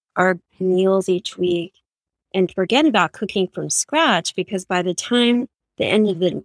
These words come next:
the evening comes, if there is no plan for a meal, which then means that there are no ingredients to make that meal, it just becomes too easy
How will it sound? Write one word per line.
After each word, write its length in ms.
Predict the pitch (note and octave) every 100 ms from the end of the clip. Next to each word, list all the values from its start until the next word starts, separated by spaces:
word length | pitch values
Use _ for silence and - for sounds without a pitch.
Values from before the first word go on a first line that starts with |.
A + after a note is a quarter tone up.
| -
the 440 | E3 F3+ E3+ - -
evening 460 | G3+ C#4+ A#3+ E3+
comes, 420 | - - E3+ E3+ -
if 160 | -
there 160 | F3+ F3
is 260 | F#3+ A3
no 220 | A3 F#3+ F3
plan 720 | - - G#3 A#3 F#3+ E3+ G3
for 500 | - F#3+ F3+ F3 F3
a 80 | -
meal, 580 | F3 F3+ B3 B3+ F#3 F#3
which 240 | F3+ - -
then 260 | F#3+ G3
means 240 | F#3 F3+ F3+
that 160 | E3+
there 120 | F3
are 200 | D3 F#3
no 240 | G3 F#3 F3
ingredients 720 | F3 F3+ G3 A3+ F3 - -
to 120 | -
make 420 | E3+ E3+ A3 - -
that 240 | C#3 -
meal, 480 | - G#2+ D2 D2+ - _ _ _ _ _ _ _ _
it 140 | A3
just 240 | A3 A3+ -
becomes 440 | A3 A3+ G3 F#3
too 240 | - G#3+ F3+
easy 640 | F#3+ G#3 A3+ F#3 F3 F3